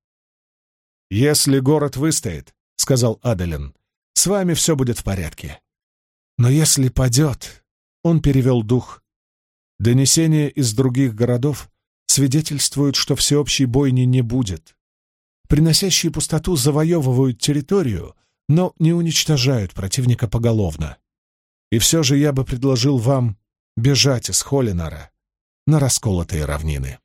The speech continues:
«На расколотые равнины?» — потрясенно переспросила Йокска. «Но, Светлорд, это же сотни и сотни миль!» «Знаю», —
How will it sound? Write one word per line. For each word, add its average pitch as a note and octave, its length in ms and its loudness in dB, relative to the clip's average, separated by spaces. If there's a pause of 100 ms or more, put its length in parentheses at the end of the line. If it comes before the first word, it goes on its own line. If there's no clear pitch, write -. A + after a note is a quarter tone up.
(200)
«На C#3+ 160 4
расколотые D#3 680 0
равнины?» — D#3 560 0 (280)
потрясенно D3 600 0
переспросила C#3 600 0
Йокска. C3 580 -2 (360)
«Но, E3+ 120 2
Светлорд, F3+ 840 -2 (320)
это F3+ 260 2
же D3 160 2
сотни F#3 580 0
и E3+ 40 2
сотни F#3 480 0
миль!» F3 420 0 (240)
«Знаю», — B2+ 540 -2